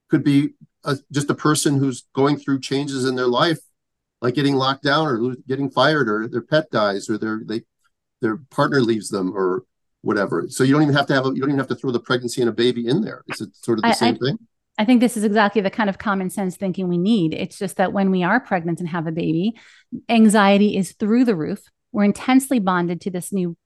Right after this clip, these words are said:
Speaker 2: baby that we never experienced before, and everything has changed. So yes, I do think so. But normally when we have some other struggle in life, everything else is still stable. But when we give birth, everything has changed.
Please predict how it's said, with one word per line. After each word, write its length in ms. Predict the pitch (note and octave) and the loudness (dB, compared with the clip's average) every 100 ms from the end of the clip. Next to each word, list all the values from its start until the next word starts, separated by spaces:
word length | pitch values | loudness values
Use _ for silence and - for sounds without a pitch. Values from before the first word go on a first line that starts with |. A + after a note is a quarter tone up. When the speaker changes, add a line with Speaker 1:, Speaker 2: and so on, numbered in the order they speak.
| - | -4
Speaker 2:
baby 460 | F3+ E3+ E3+ F#3+ - | -2 0 -2 -2 -6
that 120 | F#3+ | 0
we 100 | F#3+ | 2
never 240 | F#3 F3 | 2 0
experienced 540 | F3+ - - E3+ E3 - | -4 -6 -6 -2 -2 -4
before, 400 | E3+ E3+ F3 - - _ - | -6 -2 -2 -2 -14 _ 2
and 160 | A#3+ | 4
everything 480 | C4+ C4+ D#4 - D#3+ | 6 4 2 2 -2
has 200 | D#3 - | -2 -8
changed. 440 | - - - - - _ _ _ | -10 -12 -14 -18 -20 _ _ _
So 160 | - | 0
yes, 380 | A3+ A3 E4 - - | 2 4 2 0 0
I 140 | F#3+ | 0
do 160 | G3 G#3+ | 2 0
think 240 | B3+ D4+ | 0 -2
so. 180 | - F3 | 0 -2
But 160 | F#3+ | 0
normally 360 | G#3 A#3 B3+ B3+ | 2 2 4 2
when 160 | G#3+ G#3 | 0 -4
we 80 | |
have 180 | F#3 G3+ | -2 -4
some 240 | - G#3 G3+ | -4 -4 -2
other 160 | B3+ | -2
struggle 360 | B3+ - F3 F3+ | -4 -6 -6 -4
in 100 | F3 | -2
life, 200 | F3 G3+ | -2 -4
everything 420 | G#3 G#3 - G3 | -4 -4 -4 -8
else 180 | F3+ - | -8 -10
is 100 | F#3+ | -12
still 200 | - F3 | -6 -6
stable. 520 | - G#3 G#3+ F3 - _ _ _ _ _ _ _ _ _ _ _ _ _ _ _ - | -2 0 0 -2 -6 _ _ _ _ _ _ _ _ _ _ _ _ _ _ _ 0
But 120 | A3 | 2
when 160 | G#3+ G#3 | 6 4
we 100 | G3+ | 4
give 240 | G3 E3 | 2 -2
birth, 340 | A#3+ A#3+ G#3+ - _ _ - | 0 0 -2 -10 _ _ 0
everything 480 | B3 A3+ A3 G3+ F3 | 0 2 -2 -4 -8
has 140 | F#3+ | -8
changed. 440 | - G3+ D3 - | -8 -6 -6 -8